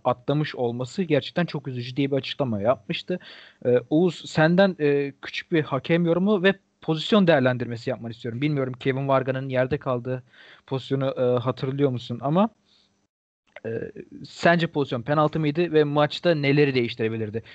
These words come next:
Ki bence, e, direkt sonuca etki edecek bir pozisyondu.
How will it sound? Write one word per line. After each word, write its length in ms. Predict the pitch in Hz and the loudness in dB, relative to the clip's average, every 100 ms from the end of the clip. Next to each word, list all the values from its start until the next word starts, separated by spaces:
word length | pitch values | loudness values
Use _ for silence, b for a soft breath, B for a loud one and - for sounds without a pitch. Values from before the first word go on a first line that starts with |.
| B | B
Ki 180 | - 175 | -6 -2
bence, 240 | 143 143 | -2 -2
e, 320 | 160 143 135 127 _ _ _ - - | -4 -2 -2 -4 _ _ _ -20 0
direkt 220 | 156 156 | 4 4
sonuca 500 | - 143 139 160 151 - - | 2 -4 0 2 2 0 -16
etki 380 | 120 113 127 147 | -8 -6 -4 0
edecek 360 | 135 127 135 123 | 0 0 -4 -8
bir 40 | |
pozisyondu. 580 | - 113 - 107 101 104 | -10 -10 -8 -12 -10 -14